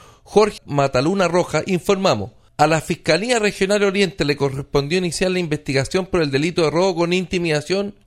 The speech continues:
homicidio frustrado contra el personal de Carabineros en servicio, porte y tenencia de arma-, armamento de guerra, porte de arma de fuego prohibida, porte ilegal de arma de fuego común, receptación,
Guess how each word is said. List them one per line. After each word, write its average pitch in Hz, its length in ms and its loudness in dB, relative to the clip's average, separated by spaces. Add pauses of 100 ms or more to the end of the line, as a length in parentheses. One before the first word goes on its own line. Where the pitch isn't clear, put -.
homicidio 175 680 2
frustrado 202 440 0
contra 175 260 -2
el 170 80 -4
personal 170 380 -2
de 175 80 0
Carabineros 151 500 0
en 156 60 -4
servicio, 147 520 -4 (440)
porte 247 320 4
y 202 40 -8
tenencia 190 500 0
de 170 80 4
arma-, 160 220 2
armamento 151 600 2
de 151 80 0
guerra, 196 460 0 (260)
porte 208 320 4
de 202 60 8
arma 190 200 2
de 165 60 4
fuego 185 260 2
prohibida, 175 560 2
porte 214 300 2
ilegal 180 400 2
de 175 80 2
arma 175 460 2 (120)
de 143 140 0
fuego 170 300 2
común, 165 380 0
receptación, 170 800 -2